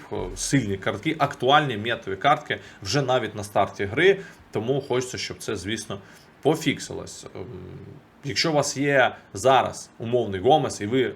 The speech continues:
виконуєте йому цю ланцюжок оцей, то краще почекайте, допоки є це пофіксить. Бо хто знає, ви зараз виконаєте еволюцію,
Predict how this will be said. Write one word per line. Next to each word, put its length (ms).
виконуєте 560
йому 180
цю 320
ланцюжок 580
оцей, 320
то 340
краще 540
почекайте, 580
допоки 420
є 160
це 140
пофіксить. 480
Бо 120
хто 200
знає, 300
ви 80
зараз 300
виконаєте 420
еволюцію, 540